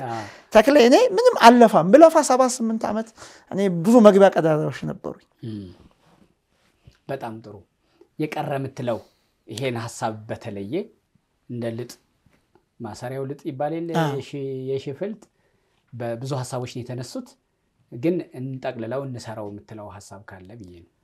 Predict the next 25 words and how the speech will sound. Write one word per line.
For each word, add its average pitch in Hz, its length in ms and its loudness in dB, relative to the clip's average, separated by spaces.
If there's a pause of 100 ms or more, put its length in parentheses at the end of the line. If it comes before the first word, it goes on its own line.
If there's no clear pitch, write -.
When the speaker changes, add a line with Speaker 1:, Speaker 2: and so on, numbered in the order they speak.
(380)
Speaker 2:
ምን 208 220 6
እኔ 156 180 4
ሁለት 196 320 6
ነገር 123 260 -2
እንሰራ። 120 300 -16
መጀመሪያ 202 440 -2
ይኸውልህ፣ 139 300 -4 (140)
Speaker 1:
እም። 101 180 -12 (1080)
Speaker 2:
ቅድም 156 340 -2
ስለ 143 180 -6
ቤተ 143 200 -6
ክርስቲያን፣ 175 460 -6 (600)
እ፣ 151 60 -10 (140)
ስናወራ 143 500 -6 (720)
ከብፁዕ 143 280 -8
አቡነ 139 240 -6
ጎርጎርዮስ 135 500 -10
መጽሐፍ 131 400 -8
ተነሳሁና 139 680 -12 (240)
Speaker 1:
እም። 104 160 -16 (320)
Speaker 2:
ቤተ - 180 -12
ክርስቲያን - 460 -10 (640)
በሶስት 151 420 -8
ከፍለን - 400 -10
አየናት። 156 520 -14